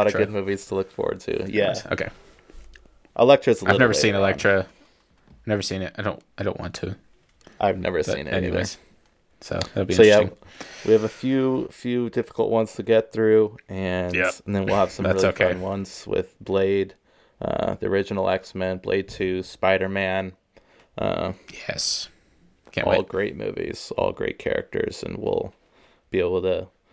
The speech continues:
Speaker 1: show you what makes a good movie. Um,
Speaker 2: Yay.
Speaker 1: we'll still point out the flaws, of course.
Speaker 2: Yep.
Speaker 1: And
Speaker 2: Every movie has
Speaker 1: when
Speaker 2: flaws.
Speaker 1: there are good things to talk about, we'll talk about 'em in these bad movies, but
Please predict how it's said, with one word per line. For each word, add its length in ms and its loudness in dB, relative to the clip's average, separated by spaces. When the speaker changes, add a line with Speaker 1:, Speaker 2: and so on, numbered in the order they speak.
Speaker 1:
show 240 2
you 220 4
what 200 2
makes 220 -6
a 60 0
good 420 -2
movie. 540 -8
Um, 320 -4
Speaker 2:
Yay. 540 -4
Speaker 1:
we'll 160 0
still 200 -4
point 260 -10
out 140 -10
the 60 -6
flaws, 520 4
of 100 -20
course. 580 -4
Speaker 2:
Yep. 220 2
Speaker 1:
And 580 -10
Speaker 2:
Every 200 -4
movie 160 -6
has 180 -6
Speaker 1:
when 160 0
Speaker 2:
flaws. 100 2
Speaker 1:
there 80 4
are 140 6
good 220 0
things 260 -4
to 60 -10
talk 280 -2
about, 320 -2
we'll 160 -2
talk 320 -2
about 240 -2
'em 100 -6
in 100 -6
these 160 -8
bad 280 0
movies, 600 -6
but 300 -4